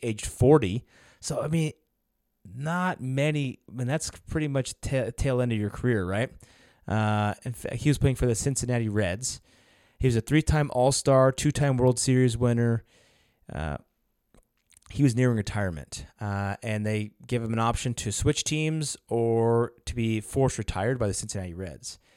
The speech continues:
And his son, uh, joined up with the Cincinnati Reds. And so he actually decided to just play one season with the son and then be forced retired. Uh, and so his son, Ken Griffey Junior,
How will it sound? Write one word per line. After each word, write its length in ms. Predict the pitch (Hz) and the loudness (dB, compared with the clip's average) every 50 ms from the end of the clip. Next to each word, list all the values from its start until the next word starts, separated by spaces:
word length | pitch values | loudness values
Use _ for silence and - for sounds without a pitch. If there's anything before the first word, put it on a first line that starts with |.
| _ _ _ _ _ _ - | _ _ _ _ _ _ -4
And 200 | 127 127 120 117 | -2 -2 -2 -2
his 240 | 117 - 120 104 - | -2 -2 -2 -2 -2
son, 640 | - - - 175 247 240 151 113 107 123 143 135 - _ _ _ _ _ _ - | -4 -2 0 2 2 2 2 2 0 0 -2 -4 -8 _ _ _ _ _ _ -2
uh, 300 | 123 120 117 113 110 - - _ _ _ _ _ _ _ _ _ _ - 131 | 0 0 2 2 0 -2 -4 _ _ _ _ _ _ _ _ _ _ -18 -10
joined 300 | 113 107 143 135 131 131 | -2 0 2 2 2 2
up 80 | - | 2
with 100 | 131 107 | 0 0
the 60 | 104 | -2
Cincinnati 420 | - 120 110 - 110 98 95 90 85 | -2 -6 -6 -6 -6 -6 -6 -4 -2
Reds. 460 | 120 170 170 - - - - - - _ _ _ _ _ _ _ - | -2 -2 -2 -4 -8 -12 -18 -18 -18 _ _ _ _ _ _ _ -4
And 120 | 135 135 | -4 -2
so 140 | - - 143 | 0 2 2
he 140 | 131 135 139 | 2 2 2
actually 220 | 135 - - 135 | 0 0 -2 -4
decided 380 | 117 110 - - 120 113 110 104 | -4 -4 -2 -2 -2 -2 -2 -2
to 80 | - 110 | -4 -6
just 180 | 104 104 - - | -6 -6 -6 -4
play 160 | - 113 110 | -4 -4 -2
one 180 | 107 113 113 | -2 -2 -2
season 300 | 110 - 113 107 110 104 | -2 -4 -4 -4 -4 -4
with 100 | 98 95 | -4 -6
the 60 | - 92 | -6 -8
son 300 | - - 113 101 98 98 | -6 -4 -4 -4 -2 -4
and 80 | 92 92 | -4 -6
then 100 | 90 90 | -6 -8
be 80 | 90 | -8
forced 300 | - - 92 92 95 - | -10 -10 -10 -10 -10 -12
retired. 400 | - - - 73 60 55 53 - - _ _ _ _ - _ _ _ _ _ _ - | -14 -12 -12 -12 -10 -12 -14 -16 -20 _ _ _ _ -20 _ _ _ _ _ _ -4
Uh, 320 | - 101 101 98 98 98 98 - | -2 0 0 0 0 -2 -2 -4
and 160 | 110 113 113 - | -4 -4 -4 -2
so 360 | - - 123 117 110 104 - - - _ _ _ _ _ | 0 2 4 4 4 2 0 -6 -20 _ _ _ _ _
his 200 | - - 117 104 - | -4 -2 -2 0 2
son, 300 | 147 147 139 127 123 - _ _ _ _ _ _ _ _ - | 2 2 2 2 0 -4 _ _ _ _ _ _ _ _ -4
Ken 240 | - - 143 135 127 | 0 2 2 2 2
Griffey 280 | 110 127 117 - 110 98 | 2 2 0 0 0 -6
Junior, 600 | 92 110 175 240 254 175 110 90 90 107 117 | -2 0 0 0 0 0 -2 -2 -2 -4 -6